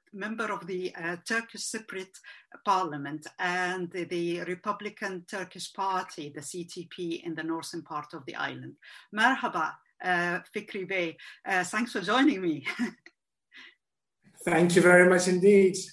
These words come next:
Speaker 1: Um, before we talk about the, uh, peace talk, um, I wondered if you kindly just brief my audience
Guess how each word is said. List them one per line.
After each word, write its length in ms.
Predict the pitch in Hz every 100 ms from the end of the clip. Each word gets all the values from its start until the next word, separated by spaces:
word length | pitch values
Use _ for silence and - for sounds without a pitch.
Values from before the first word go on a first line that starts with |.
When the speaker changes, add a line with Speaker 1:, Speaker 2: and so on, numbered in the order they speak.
| - - - - _ -
Speaker 1:
Um, 420 | 226 233 247 247 214
before 360 | 269 349 392
we 120 | 349
talk 240 | - 349 349
about 400 | 269 285 277 277 -
the, 300 | 214 214 214
uh, 80 | 214 214
peace 280 | 247 240 -
talk, 420 | 233 190 160 - -
um, 380 | 214 214 208 -
I 140 | 214 233
wondered 380 | 285 330 285
if 200 | - 240
you 60 | 262
kindly 360 | 262 269 262 233
just 340 | 254 - -
brief 380 | 226 247 262 -
my 220 | 208 214
audience 600 | 220 226 226 165 147 143